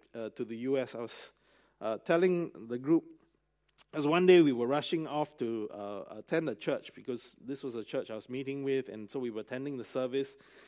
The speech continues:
and I couldn't find something, so I threw everything out of the suitcase to try and, <laughs> uh, you know, find what I needed to, to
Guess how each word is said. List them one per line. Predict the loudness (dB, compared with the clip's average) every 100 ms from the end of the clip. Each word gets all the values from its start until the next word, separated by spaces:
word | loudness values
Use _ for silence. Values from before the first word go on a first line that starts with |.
| -20 -12
and | -6
I |
couldn't | -2 0
find | 4 2 2
something, | 0 0 0
so | 0
I | 0
threw | 2 4
everything | 4 2 0 -2
out | -4
of | -6
the | -10 -6
suitcase | -8 0 -2 -2
to | -6
try | -6
and, | -4 -8
<laughs> | -16 -20 _ -20 -20 -20 -6
uh, | -2
you | 2 2
know, |
find | 6 6 8
what | 6 4
I | 4
needed | 8 10 8 6
to, | 2 4 2
to | 2 0 0 -2